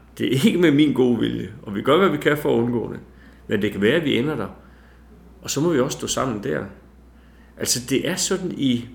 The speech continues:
medlemsgruppen i Danmarks Lærerforening, der er der nogen, og jeg forstår dem, de synes, det er så uretfærdigt, det vi er, de vilkår, vi har,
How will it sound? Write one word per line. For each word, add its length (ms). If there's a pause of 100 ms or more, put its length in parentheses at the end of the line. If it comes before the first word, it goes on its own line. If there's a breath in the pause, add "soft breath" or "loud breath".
(160)
medlemsgruppen 760
i 40
Danmarks 420
Lærerforening, 680 (560 loud breath)
der 60
er 120
der 140
nogen, 340 (1700)
og 140
jeg 80
forstår 360
dem, 120 (680 soft breath)
de 80
synes, 260
det 200
er 80
så 180
uretfærdigt, 680
det 120
vi 80
er, 300 (200)
de 100
vilkår, 440
vi 80
har, 340